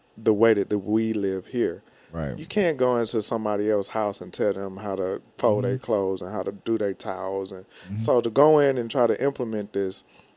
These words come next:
Speaker 1: and for twenty years, and this is, like you said, these people were born in war.
Speaker 2: Mm-hmm.
Speaker 1: This is something that had nothing to do with America. They
Speaker 2: Mm-hmm.
Speaker 1: simply said, "Hey, give us some help," and then we send help over there,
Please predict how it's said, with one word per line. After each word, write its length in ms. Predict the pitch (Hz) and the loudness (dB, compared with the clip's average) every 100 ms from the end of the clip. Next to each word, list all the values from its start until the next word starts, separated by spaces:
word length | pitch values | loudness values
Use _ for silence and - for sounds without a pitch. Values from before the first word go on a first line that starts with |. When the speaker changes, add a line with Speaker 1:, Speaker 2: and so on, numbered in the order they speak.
| _ _ 123 | _ _ -4
Speaker 1:
and 120 | 120 | -2
for 120 | 104 | -2
twenty 320 | - 156 147 | -2 -2 -2
years, 360 | 120 127 120 104 | 0 4 4 2
and 140 | 104 | 2
this 180 | 156 185 | 2 2
is, 160 | 151 120 | 0 0
like 220 | 110 131 | 0 0
you 80 | 156 | -8
said, 300 | - - 143 | -2 -2 0
these 200 | 175 202 | -2 -2
people 280 | 196 151 113 | -4 -2 0
were 60 | 92 | -2
born 420 | 107 143 143 117 | 0 0 0 -2
in 160 | 92 | -6
war. 340 | 92 92 - - 85 | -6 -8 -10 -14 -6
Speaker 2:
Mm-hmm. 220 | 107 139 147 | -2 -2 0
Speaker 1:
This 180 | 202 233 | 0 2
is 120 | 185 | 0
something 240 | - 160 139 | 2 0 2
that 140 | 123 | 0
had 200 | 127 113 110 | 2 0 2
nothing 340 | 165 190 175 | 0 2 -2
to 80 | 143 | -2
do 200 | 131 190 | 2 2
with 120 | 131 | 2
America. 560 | 107 104 90 85 - - 87 | 0 -4 -6 -10 -16 -16 -2
They 100 | 123 | 0
Speaker 2:
Mm-hmm. 20 | |
Speaker 1:
simply 340 | 110 143 135 | 0 -2 -2
said, 220 | 135 135 127 | 0 2 4
"Hey, 240 | 135 95 | 4 2
give 160 | 127 131 | 0 2
us 140 | 123 | 2
some 140 | - 120 | 0 0
help," 300 | 170 139 - | 2 0 -4
and 140 | 110 | -8
then 80 | 113 | -6
we 140 | 117 | -6
send 260 | 127 127 110 | -4 -4 -2
help 220 | 147 170 | -2 0
over 240 | 120 110 104 | 2 2 2
there, 240 | 101 | 0